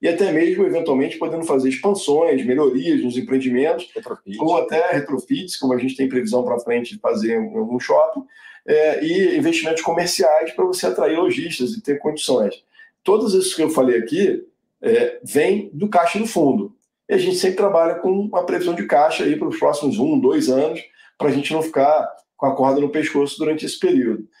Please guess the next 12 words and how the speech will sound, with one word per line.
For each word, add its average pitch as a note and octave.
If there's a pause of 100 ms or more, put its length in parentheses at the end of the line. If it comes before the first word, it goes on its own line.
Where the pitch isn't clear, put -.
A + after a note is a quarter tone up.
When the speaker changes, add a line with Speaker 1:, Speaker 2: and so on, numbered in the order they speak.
(260)
Speaker 1:
Então, B2+
essa D3
transação D3
justamente C#3+
equaliza C#3+
por D3+
esse D3
período D#3+
que D#3+
é D3
relativamente C#3+
longo. D3